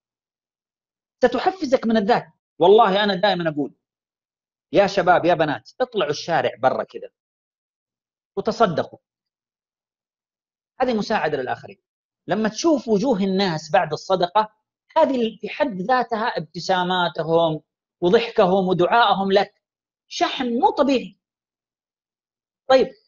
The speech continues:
أنت رحت المطعم الآن وأخذت لك نص دجاجة شواية مع نفر رز بخاري، طيب،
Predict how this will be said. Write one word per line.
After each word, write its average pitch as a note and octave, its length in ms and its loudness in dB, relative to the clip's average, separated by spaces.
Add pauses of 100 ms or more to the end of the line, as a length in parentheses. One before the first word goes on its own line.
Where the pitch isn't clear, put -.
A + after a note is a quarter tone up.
(100)
أنت D#4 220 4
رحت - 280 4
المطعم B3 420 -2
الآن A#3+ 360 -4 (1400)
وأخذت B3+ 340 0
لك G3+ 580 2 (320)
نص A3 280 -4
دجاجة G3 520 4 (380)
شواية F#3 520 2
مع D#3+ 160 -6 (1300)
نفر G#3 240 0
رز G3+ 200 0
بخاري، C4 520 -4 (680)
طيب، A3+ 200 2